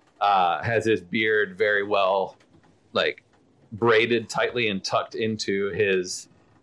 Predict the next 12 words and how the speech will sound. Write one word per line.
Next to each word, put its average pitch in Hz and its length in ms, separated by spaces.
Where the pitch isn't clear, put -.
uh, 90 200
uniform 131 640
that 170 100
he 175 60
wears. 190 540
And, 98 460
uh, 90 180
he's 92 140
got 92 200
a, - 40
uh, 82 220
like, - 180